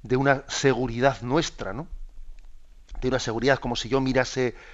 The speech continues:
a los que son más débiles, los mirase por encima del hombro, ¿no? Como si yo,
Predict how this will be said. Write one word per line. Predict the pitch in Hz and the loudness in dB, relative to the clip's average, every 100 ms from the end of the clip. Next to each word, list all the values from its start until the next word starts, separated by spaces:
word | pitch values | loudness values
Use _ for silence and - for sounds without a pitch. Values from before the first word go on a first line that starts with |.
| - - - | -20 -20 -2
a | 120 | 2
los | 120 117 | 2 0
que | - | -2
son | 117 127 120 | 0 0 2
más | 123 117 | 2 2
débiles, | 135 131 123 120 117 - | 4 4 4 0 0 -4
los | 123 110 | -6 -4
mirase | 117 131 127 | 0 0 2
por | 123 117 | 0 0
encima | 113 - 127 110 | -2 -2 0 2
del | 120 | 2
hombro, | 160 117 117 | 2 0 -2
¿no? | 131 | -2
Como | 127 117 | -2 -4
si | - 117 | -4 2
yo, | 135 139 | 2 2